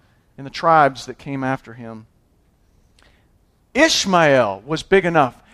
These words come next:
He could take care of his mother. He could have taken care of her. Now,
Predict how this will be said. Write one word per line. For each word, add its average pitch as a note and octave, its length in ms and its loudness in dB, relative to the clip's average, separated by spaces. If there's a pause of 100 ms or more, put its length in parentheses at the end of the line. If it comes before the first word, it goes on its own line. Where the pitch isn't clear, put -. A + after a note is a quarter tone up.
He E4 300 6
could A#3 220 -4
take G3+ 240 2
care F3 260 2
of D#3 160 0 (200)
his A3 240 -2
mother. C#3 540 0 (1120)
He B3+ 160 -4
could A3+ 160 -2
have F3+ 100 -6
taken D#3+ 320 -8
care C#3+ 280 -6
of G2 120 -10
her. - 140 -20 (3250)
Now, B2+ 280 -4